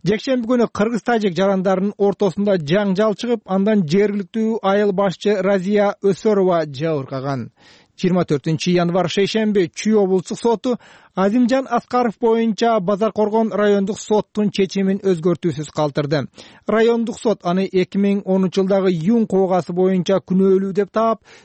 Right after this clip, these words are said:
өмүр боюга эркинен ажыраткан.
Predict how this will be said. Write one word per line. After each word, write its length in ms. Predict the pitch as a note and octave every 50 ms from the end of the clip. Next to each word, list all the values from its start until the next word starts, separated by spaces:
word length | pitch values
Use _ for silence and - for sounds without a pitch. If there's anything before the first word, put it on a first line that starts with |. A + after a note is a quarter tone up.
| _ _ -
өмүр 340 | A#3 A#3 A#3 A3+ A#3+ B3 A3
боюга 440 | A3 G#3+ G3+ G3 F3+ F3+ F#3 G3 -
эркинен 540 | - G#3+ G3+ F3+ - - D#3+ D#3+ D3+ D3+ D#3+ - _
ажыраткан. 720 | - F3+ F3+ C3+ D3+ C#3+ C3+ - - - D3+ D3+ C#3+ C3